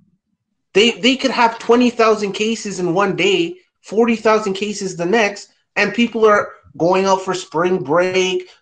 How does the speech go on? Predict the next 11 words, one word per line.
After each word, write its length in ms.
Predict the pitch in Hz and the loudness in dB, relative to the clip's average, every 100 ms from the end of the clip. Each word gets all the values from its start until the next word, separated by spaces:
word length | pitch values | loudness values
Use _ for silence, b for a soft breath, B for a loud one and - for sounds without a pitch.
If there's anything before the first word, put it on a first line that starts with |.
| - | -8
going 280 | 135 160 180 | -4 -2 2
out 160 | 185 | 2
on 140 | 185 185 | 2 2
the 100 | 190 | 0
beach, 720 | - 160 190 190 190 - _ | 0 -2 -2 -4 -6 -10 _
not 400 | - 135 160 - | -6 -4 -4 -6
practicing 560 | - 185 185 190 190 190 | -2 0 0 -6 -6 -6
social 460 | - 185 185 190 165 | -2 -2 -2 -2 -2
distancing, 640 | 175 - 185 180 202 185 | -2 -4 -6 -8 -6 -4
not 300 | 131 165 - | -2 -2 -2
practicing 800 | 185 180 180 185 180 185 180 175 | 0 0 -2 -10 -10 -6 -6 -6